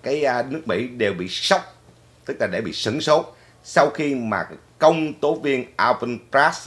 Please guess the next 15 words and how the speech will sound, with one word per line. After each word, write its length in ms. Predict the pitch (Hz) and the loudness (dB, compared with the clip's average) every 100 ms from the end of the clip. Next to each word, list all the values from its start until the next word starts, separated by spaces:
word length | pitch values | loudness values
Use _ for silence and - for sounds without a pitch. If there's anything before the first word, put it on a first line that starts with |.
| - | -4
ở 120 | 95 113 - | -2 -2 -2
tại 220 | 78 95 | -4 -2
Manhattan 760 | 110 104 127 131 - 113 101 - - - - - | -2 -4 -2 -4 -2 -2 -2 -6 -20 -20 -20 -2
đã 200 | 101 98 | 0 0
chính 420 | - 185 202 208 | 0 0 0 -2
thức 120 | 190 - _ _ _ - | -4 -6 _ _ _ -6
truy 220 | 151 143 | -2 -2
tố 260 | 131 135 165 | 2 2 2
ông 180 | 127 113 | -2 -2
Trump 320 | 110 113 - | -2 -4 -6
ba 320 | 135 147 143 | 2 2 4
mươi 160 | 147 131 | 0 -2
bốn 240 | 123 95 | -4 -4
tội 160 | 87 87 | -6 -4
danh 220 | 101 101 | -4 -4